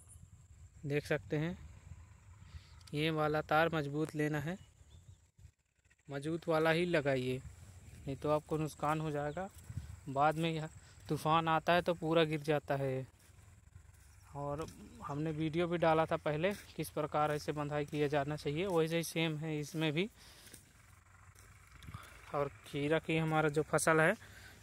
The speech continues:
अभी इसमें देख सकते हैं स्प्रे हुआ है अभी ताज़ा ताज़ा, और इसका ब्रांच भी निकल रहा है और सभी फसल ठीक ठाक दिख रहा है अपना। इसमें हमने खाद चालू कर दिया है,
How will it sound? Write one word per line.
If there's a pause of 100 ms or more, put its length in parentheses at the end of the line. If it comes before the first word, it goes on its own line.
अभी
इसमें
देख
सकते
हैं (800)
स्प्रे
हुआ
है
अभी
ताज़ा
ताज़ा, (540)
और
इसका
ब्रांच
भी
निकल
रहा
है (1500)
और
सभी (140)
फसल
ठीक
ठाक
दिख
रहा
है
अपना। (2250)
इसमें
हमने (760)
खाद
चालू
कर
दिया
है,